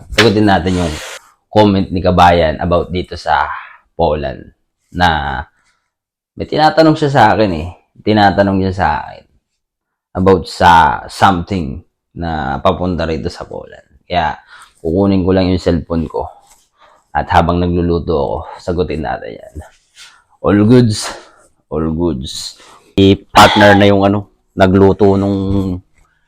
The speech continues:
ampalaya kasi sabi ko sa kanya, "Ikaw na magluto, magbablog ako." Ah, all good, supportive yan.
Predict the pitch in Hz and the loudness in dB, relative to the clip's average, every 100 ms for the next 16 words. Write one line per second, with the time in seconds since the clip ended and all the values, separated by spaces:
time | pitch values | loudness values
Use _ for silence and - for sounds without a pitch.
0 | _ - - 104 98 104 98 95 95 92 | _ -6 2 4 4 4 6 8 6 4
1 | 90 87 95 101 92 85 82 80 80 _ | 2 2 4 4 4 2 0 -4 -8 _
2 | _ _ _ _ _ - 92 101 95 92 | _ _ _ _ _ -2 2 2 2 4
3 | 95 95 85 - _ - - 101 95 98 | 4 4 -2 -6 _ -6 2 4 6 4
4 | 95 92 90 85 85 - 92 90 82 85 | 4 2 2 0 -6 -4 -2 0 0 0
5 | 85 82 - - - - 98 160 151 - | -4 -8 -10 -10 -10 -2 4 6 6 0
6 | - 98 95 101 95 - 73 87 - 92 | -14 -8 -4 -4 -4 -6 -4 -4 -2 -2
7 | 87 - | -2 -4